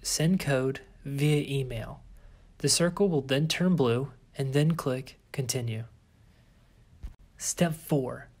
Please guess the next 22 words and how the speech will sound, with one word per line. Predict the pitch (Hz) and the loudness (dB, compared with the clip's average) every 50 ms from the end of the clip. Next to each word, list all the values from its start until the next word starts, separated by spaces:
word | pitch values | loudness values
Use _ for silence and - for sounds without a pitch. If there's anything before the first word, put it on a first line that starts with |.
| - | -6
After | - 143 156 160 - - 180 | -4 -2 -2 -2 -2 -2 -2
clicking | 160 - - - 160 156 - 147 139 139 | -2 -2 -2 0 0 0 0 -2 -4 -4
Continue, | - - 135 123 - - - 208 202 160 131 123 123 131 139 - - - - | -4 -6 -6 -6 -4 -2 0 2 2 2 0 -2 -6 -8 -10 -12 -14 -16 -12
you | 135 139 143 160 165 | -6 -2 -2 0 0
will | 156 156 147 143 | 0 -2 -2 -4
be | 143 139 135 117 | -4 -6 -10 -8
taken | - - 139 143 - 160 147 147 | -6 -4 -4 -2 -2 -2 -4 -4
to | 135 - 131 123 | -4 -8 -8 -8
a | 120 120 | -8 -8
new | 123 131 151 170 175 | -6 -4 -2 -2 -2
page | 170 - - 139 127 123 120 131 - - - - - - - - - - - - | -4 -6 -8 -8 -6 -8 -8 -8 -8 -10 -10 -12 -18 -20 -20 -20 -20 -20 -8 -2
that | - 131 127 | 0 0 0
is | 127 123 | 0 -2
asking | 131 127 143 156 156 - - 143 123 127 120 | -2 -2 0 0 -2 -2 -4 -8 -10 -8 -8
for | 117 - 123 120 | -8 -8 -8 -6
your | 117 117 120 120 - - | -6 -6 -8 -8 -10 -10
code | - - 196 156 - - - - - - - - - - - | -8 -4 -4 -4 -4 -6 -10 -12 -14 -18 -20 -20 -20 -16 -10
that | - 123 120 - - | -10 -10 -10 -10 -10
Facebook | 131 123 - - - 160 156 - | -10 -10 -10 -8 -8 -8 -6 -4
sent | - - 240 247 226 | 0 0 0 0 -2
to | - 151 | -4 -6
you | 135 127 131 139 156 | -6 -6 -6 -6 -8